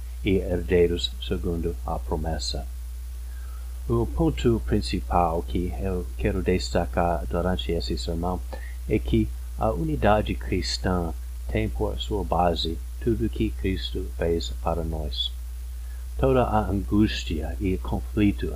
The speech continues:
nesse mundo é o resultado das divisões que um tem com o outro. Em primeiro lugar, e acima de tudo, existe divisão entre o ser humano e Deus. É o abismo causado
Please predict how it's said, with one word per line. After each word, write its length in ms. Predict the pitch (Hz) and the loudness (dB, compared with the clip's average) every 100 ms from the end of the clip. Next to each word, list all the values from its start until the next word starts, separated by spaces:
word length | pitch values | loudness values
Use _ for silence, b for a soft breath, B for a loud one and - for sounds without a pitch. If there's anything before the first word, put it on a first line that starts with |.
| 82 | 0
nesse 340 | 90 - - 92 | 0 2 0 0
mundo 440 | 95 98 90 82 - B B - | 0 0 0 -2 -4 B B 0
é 180 | 101 95 | 2 4
o 60 | |
resultado 720 | 95 113 107 - 98 95 85 - B B - | 2 2 0 0 6 6 6 0 B B 2
das 220 | 95 - | 2 4
divisões 760 | 104 107 107 - 90 87 - - | 2 4 2 2 0 -2 -4 -6
que 320 | - 92 92 - | 0 2 0 -2
um 220 | 127 131 - | -2 -2 -4
tem 280 | - 101 98 - | -2 -2 -2 -4
com 140 | 98 | -4
o 260 | 101 98 98 | -2 -4 0
outro. 420 | 92 87 76 76 - - - B B B B - | 0 0 -4 -6 -8 -8 -10 B B B B -4
Em 60 | |
primeiro 400 | 95 107 123 123 | 0 4 6 6
lugar, 560 | 101 92 80 87 87 85 | 6 4 2 4 2 0
e 180 | 113 95 | 0 0
acima 500 | 92 87 - 131 110 | 0 -4 0 2 2
de 180 | 87 82 | 0 -4
tudo, 400 | - 82 80 85 B B B | -2 -4 -4 -6 B B B
existe 480 | 110 95 107 - 110 | -2 2 2 2 0
divisão 760 | 104 110 120 113 98 92 92 90 - | 2 0 2 0 2 2 2 -2 -4
entre 300 | 95 - 95 - | -4 -2 -2 -2
o 100 | 95 | -4
ser 340 | - 107 104 | 2 4 4
humano 520 | 120 117 90 85 87 - | 0 -2 0 0 -2 -2
e 80 | 95 | -2
Deus. 500 | 90 80 78 - - - B B B - | 0 0 0 -4 -6 -8 B B B 2
É 320 | 104 104 101 - | 6 6 4 -2
o 140 | 104 | 0
abismo 500 | 98 120 120 113 113 | 2 2 2 2 0
causado 640 | - 104 98 101 104 101 | 2 2 4 4 4 2